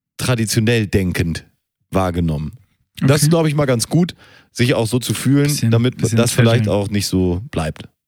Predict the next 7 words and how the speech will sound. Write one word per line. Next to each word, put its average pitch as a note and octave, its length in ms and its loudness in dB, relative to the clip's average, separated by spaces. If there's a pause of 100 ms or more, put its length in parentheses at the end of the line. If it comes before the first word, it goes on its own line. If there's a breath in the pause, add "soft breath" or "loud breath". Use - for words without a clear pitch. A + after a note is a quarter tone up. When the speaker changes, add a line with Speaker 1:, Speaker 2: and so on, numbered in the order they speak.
(160)
Speaker 1:
So. - 100 -6
Speaker 2:
Okay, B2+ 340 -4 (500)
ja. A#2+ 100 2 (1300 loud breath)
Was D3 120 0
ist - 60 -2
dein D3+ 140 2
Lieblingslied? E3+ 560 0